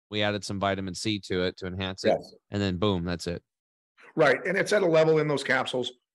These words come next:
Speaker 2: where you're not going to, um, have a fast chelation of toxins and heavy metals where you would have, you know, um, more side effects, right? The, the diarrheas and the,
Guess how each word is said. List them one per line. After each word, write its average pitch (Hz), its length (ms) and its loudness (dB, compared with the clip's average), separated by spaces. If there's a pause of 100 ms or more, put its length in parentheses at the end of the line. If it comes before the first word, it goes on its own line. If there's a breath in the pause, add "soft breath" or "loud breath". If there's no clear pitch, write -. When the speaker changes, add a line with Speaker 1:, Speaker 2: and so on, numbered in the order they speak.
(160)
Speaker 2:
where 135 260 4
you're 123 120 2
not 131 300 -2
going 123 260 -2
to, 120 400 0 (480)
um, 110 360 -8
have 147 200 0
a 117 160 -2
fast 123 420 2
chelation 117 800 -2
of 110 200 -2
toxins 117 460 0
and 104 80 -10
heavy 110 180 0
metals 107 380 0 (380 soft breath)
where 117 180 2
you 113 80 0
would 107 100 0
have, 101 380 -4 (100)
you 113 120 -2
know, 90 360 -4 (240)
um, 82 380 -4 (160)
more 117 240 4
side 120 260 2
effects, 101 440 -2
right? 95 240 2
The, 95 260 0 (380 loud breath)
the 95 360 0 (160)
diarrheas 107 840 0
and 98 180 -4
the, 90 220 -4